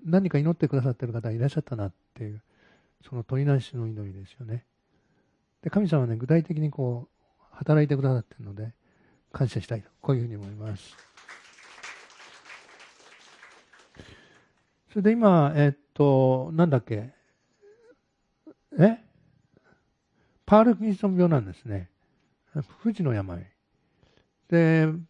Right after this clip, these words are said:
パールキンソン病だ、だけだったらいいんですが、いろんなのを組み合わさっちゃってですね、あのー、病の総合デパートみたいになってるわけですね。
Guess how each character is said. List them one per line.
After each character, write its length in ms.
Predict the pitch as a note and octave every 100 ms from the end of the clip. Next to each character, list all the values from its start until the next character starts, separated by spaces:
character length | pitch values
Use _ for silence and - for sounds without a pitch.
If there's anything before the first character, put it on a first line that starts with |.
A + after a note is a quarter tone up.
| _
パ 120 | G#3+
ー 40 | A#3+
ル 140 | B3+
キ 120 | -
ン 60 | B3
ソ 120 | B3+
ン 80 | A3+
病 160 | A3 G#3+
だ、 120 | G3+
だ 240 | F3 F3
け 60 | F#3+
だ 80 | G3
っ 80 |
た 80 | -
ら 60 | C#3
い 20 |
い 40 |
ん 40 | B2+
で 80 | A2
す 100 | B2
が、 240 | A2+ A#2 _ _ _ _ -
い 60 |
ろ 100 | D#3+
ん 60 | C4+
な 100 | C#4
の 120 | B3+
を 40 |
組 300 | D#3+ - G3
み 40 | A#3+
合 40 |
わ 60 | A#3+
さ 100 | A3+
っ 40 |
ち 100 | -
ゃ 20 |
っ 20 | -
て 140 | A#2
で 80 | G#2+
す 140 | -
ね、 260 | G#2 G2 F#2+ _ _ _ _ _ _ _ _ _ _
あ 140 | E3 C3
の 2000 | B2+ B2 A#2+ A#2 A#2 A#2 A#2 A2+ A2 G#2+ G#2+ G#2+ G#2+ G#2 G#2 G#2 G#2 G#2 G#2 A2 _ _ _ _ _ _ _ _ -
ー、 60 | F#3
病 280 | B3+ G#3+
の 100 | C#3+
総 200 | B2 -
合 220 | G#3 A3 G3+
デ 140 | F3+
パ 160 | F3+ D#3+
ー 20 |
ト 100 | B2+
み 120 | A2
た 80 | F#2+
い 20 |
に 60 | F2+
な 60 |
っ 20 |
て 80 | E2+
る 80 | F#2+
わ 80 | F2+
け 60 | F#2+
で 80 |
す 80 | G2
ね。 240 | A2 F#2+